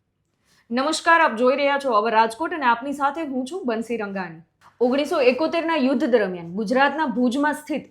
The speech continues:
એરફોર્સ માટે ઉપયોગી એકમાત્ર એરપોર્ટ હતું.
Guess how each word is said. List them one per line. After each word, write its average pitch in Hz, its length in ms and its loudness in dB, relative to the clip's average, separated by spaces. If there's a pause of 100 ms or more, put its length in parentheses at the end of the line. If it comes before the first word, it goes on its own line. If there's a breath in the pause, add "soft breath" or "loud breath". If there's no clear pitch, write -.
એરફોર્સ 311 480 -4
માટે 330 220 -2
ઉપયોગી 277 480 -2 (140)
એકમાત્ર 269 500 0
એરપોર્ટ 190 400 -4
હતું. 160 160 -20